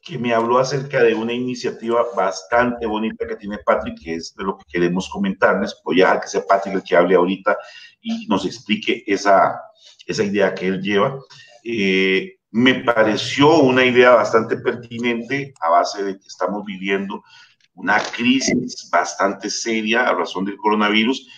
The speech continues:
y que no es una crisis específicamente de Costa Rica, es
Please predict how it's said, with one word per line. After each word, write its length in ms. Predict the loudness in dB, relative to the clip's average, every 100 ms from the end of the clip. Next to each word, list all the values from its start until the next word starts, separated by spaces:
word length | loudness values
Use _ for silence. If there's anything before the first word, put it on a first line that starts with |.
| -20 _
y 160 | -6 0
que 140 | 4
no 300 | 6 8 6
es 120 | 6
una 220 | 4 2 2
crisis 800 | -2 -4 -4 -4 -6 -8 -14 _ _
específicamente 1200 | 2 2 2 0 0 0 -2 -2 0 2 2 0 -4
de 60 |
Costa 380 | -6 -8 -8 -10 -6
Rica, 360 | -4 -2 -2
es 260 | -2 -8